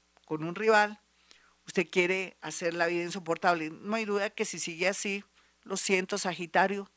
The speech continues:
todo se devolverá en su contra. Vamos con los nativos de Capricornio.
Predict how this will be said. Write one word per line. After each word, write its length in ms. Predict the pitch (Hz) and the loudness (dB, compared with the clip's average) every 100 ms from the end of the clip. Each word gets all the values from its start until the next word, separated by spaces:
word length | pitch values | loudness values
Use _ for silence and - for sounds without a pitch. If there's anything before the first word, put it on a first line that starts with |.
| _ _ _ _ - | _ _ _ _ 10
todo 320 | 226 214 226 | 10 12 10
se 160 | 226 208 | 10 6
devolverá 720 | 175 160 156 151 165 190 - - | 6 4 4 4 4 2 -4 -4
en 220 | 214 196 | -2 0
su 180 | - 165 | -4 -2
contra. 420 | 156 151 143 151 _ - - - - | -2 -2 -4 -12 _ -20 -20 -16 -2
Vamos 280 | 156 226 - | 0 0 2
con 140 | 208 | 2
los 100 | 214 | 4
nativos 420 | 220 220 208 214 | 2 0 2 6
de 160 | 226 - | 6 8
Capricornio. 880 | 175 - 180 156 175 185 196 160 | 6 6 0 0 0 2 0 -2